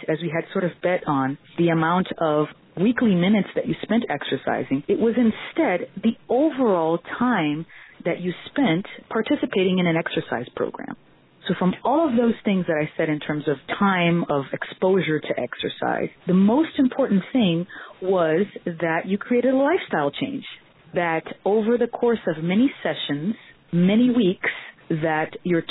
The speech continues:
total exposure to exercise led to this improvement in cognition and thinking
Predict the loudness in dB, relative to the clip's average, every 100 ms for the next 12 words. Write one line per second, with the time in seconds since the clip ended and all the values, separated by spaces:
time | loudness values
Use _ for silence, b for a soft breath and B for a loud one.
0 | 0 2 4 2 0 -4 -2 0 2 2
1 | -2 -4 -4 -2 -2 -2 -2 0 0 -2
2 | -2 0 0 -2 -4 0 0 -2 -4 -6
3 | 0 0 2 2 0 0 -2 -2 -2 -4
4 | -8 -16 B B -4 0 0 0 -2